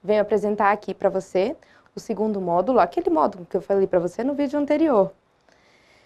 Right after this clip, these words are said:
sobre a escolha do seu curso de acordo com as suas habilidades e o seu perfil. Então, vamos lá.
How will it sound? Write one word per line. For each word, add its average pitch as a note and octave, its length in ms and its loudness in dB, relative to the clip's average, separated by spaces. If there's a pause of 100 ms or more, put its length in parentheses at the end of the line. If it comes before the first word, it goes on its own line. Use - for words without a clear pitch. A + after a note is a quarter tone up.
(180)
sobre C#4 760 6 (140)
a C4 80 6
escolha D#4+ 600 6
do - 760 -14
seu E4 220 4
curso D4+ 320 -2
de C#4 80 2
acordo D4 500 2
com D4 100 -4
as C#4 120 -4
suas B3+ 180 -2
habilidades A3+ 840 2
e C4+ 80 0
o C#4 60 0
seu C4 200 -4
perfil. A#3 520 0 (1000)
Então, B3 220 0
vamos D#4+ 280 -2
lá. D3+ 240 -2